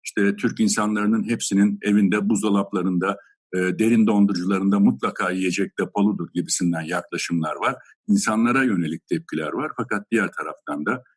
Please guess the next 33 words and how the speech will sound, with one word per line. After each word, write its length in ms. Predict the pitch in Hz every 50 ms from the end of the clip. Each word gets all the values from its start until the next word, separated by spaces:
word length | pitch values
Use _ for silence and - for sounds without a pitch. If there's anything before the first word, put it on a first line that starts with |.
| _ _ -
şunu 240 | - 98 98 98 87
göz 200 | 90 85 71 80
ardı 260 | 82 80 80 80 80
etmemek 460 | 85 - - 80 76 71 71 71 _
gerekiyor. 480 | - 76 73 73 67 - 82 90 101 - - - - - _ _ _ _
E, 200 | 85 82 80 80
ilk 280 | - - 113 95 - -
olarak 320 | 90 82 82 82 87 82 - -
on 220 | - 104 101 98 87
Mart'ta 440 | 82 71 - - - 71 65 - - _ _ - -
resmi 360 | 76 71 - - 80 78 73
vaka 280 | 73 71 - - 78
açıklanmıştı. 800 | 58 - - - - - - 76 71 69 - - - - - 101
Bugün 300 | 85 80 71 90 104 101
Türkiye 460 | - - 80 - - 82 87 104 - - _ _ _ _
otuz 360 | - - - - 143 113 - -
günü 180 | 82 80 80
geride 380 | 78 78 76 80 - 85 - -
bıraktı 340 | 69 71 71 - - - -
salgınla 540 | - - 78 76 76 73 87 85 76 73
mücadelede. 800 | 73 76 69 - 80 73 71 73 76 73 76 73 - 107 117 - - - _ _ _ -
Bu 60 | -
süre 260 | - - 104 87 78
içerisinde, 760 | - - - 82 80 80 - - - 73 76 85 98 107 104 - _ _ _ _ _ _ 87
e, 220 | 85 80 78 76
bir 160 | 98 104 92
buçuk, 280 | 82 - - 104 101 -
iki 180 | - - 156 151
milyona 360 | 139 101 95 92 87 80 76
yakın 320 | 76 78 - - - -
insan 400 | - 82 80 - - 78 73 71 -
işini 340 | - - - - - 82
kaybetti. 640 | - 92 87 87 82 90 90 - _ - 98 -